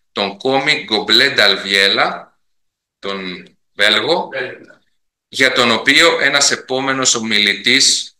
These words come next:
πρέπει να μας ομιλήσει στην Ακαδημία. Θα περατώσω εδώ αυτή την παρουσίαση, διαπιστώνοντας εν τέλει ότι η Σύνοδος της Λοζάνης πυροδότησε πολλά γεγονότα,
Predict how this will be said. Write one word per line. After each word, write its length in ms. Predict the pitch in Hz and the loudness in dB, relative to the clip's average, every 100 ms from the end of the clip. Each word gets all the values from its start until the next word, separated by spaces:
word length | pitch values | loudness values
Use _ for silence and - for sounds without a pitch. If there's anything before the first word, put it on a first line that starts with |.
| - | -2
πρέπει 280 | 123 123 | 0 2
να 80 | 123 | 0
μας 320 | 113 110 - - | 0 0 0 -2
ομιλήσει 840 | 104 104 104 123 123 131 127 - | -4 -2 0 0 0 -2 -4 -8
στην 220 | - 104 | -6 -2
Ακαδημία. 760 | 107 107 107 113 131 101 - - _ _ _ _ _ _ _ _ _ _ _ _ _ _ _ _ | 0 0 0 0 0 0 -4 -14 _ _ _ _ _ _ _ _ _ _ _ _ _ _ _ _
Θα 140 | 127 | -2
περατώσω 520 | 123 127 123 170 - | 2 2 2 2 2
εδώ 420 | 151 139 160 113 - | 2 4 2 2 -2
αυτή 200 | - 120 | -8 -8
την 120 | 107 | 0
παρουσίαση, 920 | 107 98 95 - 98 98 - 156 - _ _ _ _ _ _ | 2 2 2 2 2 2 0 -4 -14 _ _ _ _ _ _
διαπιστώνοντας 840 | - 117 123 - 180 170 131 117 | 0 0 0 0 2 2 0 0
εν 140 | 117 98 | -2 0
τέλει 540 | 107 101 104 143 - _ | 0 2 -2 -6 -12 _
ότι 280 | 123 123 127 | -6 -6 -2
η 80 | 120 | 0
Σύνοδος 500 | - 170 175 156 156 | 2 2 0 -2 -4
της 140 | 123 | -4
Λοζάνης 640 | 117 107 107 107 117 - - | -2 0 2 2 2 0 -2
πυροδότησε 560 | 127 117 139 - - | -2 0 -2 0 0
πολλά 500 | - 117 139 147 - | 0 2 4 4 2
γεγονότα, 1000 | 107 110 104 98 95 90 107 120 - - | -2 -2 -2 -2 0 0 0 0 -2 -12